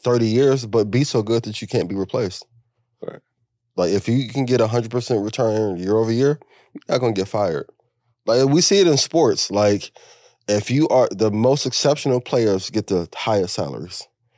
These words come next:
Speaker 1: So, like, LeBron being able to do this for twenty years straight, even though th-, they got knocked out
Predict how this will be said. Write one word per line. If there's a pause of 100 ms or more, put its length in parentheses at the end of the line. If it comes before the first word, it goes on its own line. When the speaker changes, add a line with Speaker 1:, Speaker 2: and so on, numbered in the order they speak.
(680)
Speaker 1:
So,
like,
LeBron
being
able
to
do
this
for
twenty (100)
years
straight, (500)
even
though (400)
th-,
they
got
knocked
out